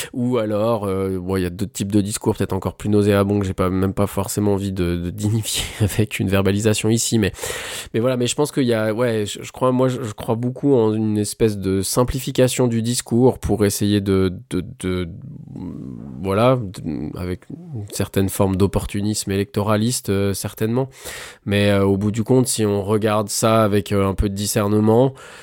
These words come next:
euh, je pense que le fait que l'école aille dans le sens dans lequel elle va, c'est multifactoriel, euh, et que c'est,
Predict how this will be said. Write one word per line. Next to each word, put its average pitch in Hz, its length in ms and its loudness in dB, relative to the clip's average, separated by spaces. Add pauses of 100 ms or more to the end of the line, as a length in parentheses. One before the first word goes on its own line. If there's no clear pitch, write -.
(180)
euh, 90 480 0
je - 120 -10
pense 110 260 -2
que - 120 -2
le 95 360 2
fait - 500 0
que 120 100 -2
l'école 107 600 4
aille 104 220 2
dans 104 140 0
le 104 60 -2
sens 110 260 -2
dans 101 100 0
lequel 98 260 -2
elle 92 160 0
va, 104 240 2
c'est 92 400 -2
multifactoriel, 110 1300 0
euh, 98 400 0
et 95 160 -6
que 113 500 4 (800)
c'est, - 360 -2